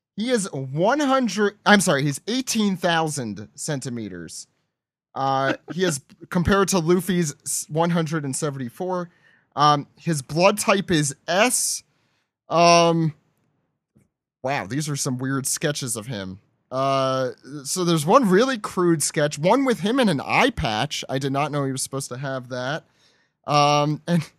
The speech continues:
one of just, like, a guy with, like, a, like, a baseball, not baseball cap, the, what are those, like, the news cap?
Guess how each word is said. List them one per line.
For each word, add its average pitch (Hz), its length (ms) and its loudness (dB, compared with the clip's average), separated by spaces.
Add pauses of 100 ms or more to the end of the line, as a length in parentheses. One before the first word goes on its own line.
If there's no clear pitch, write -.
(520)
one 214 300 2
of 466 80 0
just, 285 220 -4
like, 262 220 4
a 170 100 4
guy 170 540 4
with, 190 240 2
like, 165 300 2
a, 135 400 2 (160)
like, 139 260 -2
a 120 100 0
baseball, 208 840 -2
not 190 240 4
baseball 147 400 -2
cap, 120 280 -8
the, 120 280 -4
what 185 120 -4
are 202 40 -4
those, 190 260 -4
like, 139 160 -6
the 127 80 -8
news 151 400 -4
cap? 185 420 -4